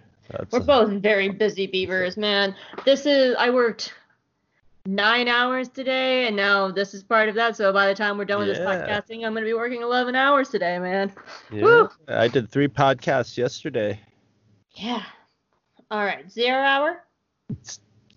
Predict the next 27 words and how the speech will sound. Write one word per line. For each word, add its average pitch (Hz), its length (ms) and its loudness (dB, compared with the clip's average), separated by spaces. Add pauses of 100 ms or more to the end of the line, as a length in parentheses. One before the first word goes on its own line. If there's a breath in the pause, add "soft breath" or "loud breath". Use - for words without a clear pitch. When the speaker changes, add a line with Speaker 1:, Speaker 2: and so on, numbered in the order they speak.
Speaker 1:
Yep. 160 180 4 (680)
I'm 147 160 0
Speaker 2:
All 180 60 -8
right. 165 220 -10 (920)
Speaker 1:
ready. 214 400 -4
Speaker 2:
<clears throat> - 80 -20 (1080 loud breath)
Zero 370 480 2
Hour 233 320 4 (100)
is 214 160 0
the 202 100 -8
fifty-eighth 240 800 -4
and 202 200 -8
fifty-ninth 220 640 -2
episode 196 440 -2
of 185 80 -10
Star 190 360 0
Wars 240 260 2
Rebels, 190 480 0 (240 soft breath)
and 226 100 -2
it 226 40 4
was 226 180 4
released 226 380 0
on 196 180 0
March 262 320 2
twenty-fifth, 277 800 -2
twenty 190 320 -6
seventeen. 190 680 -6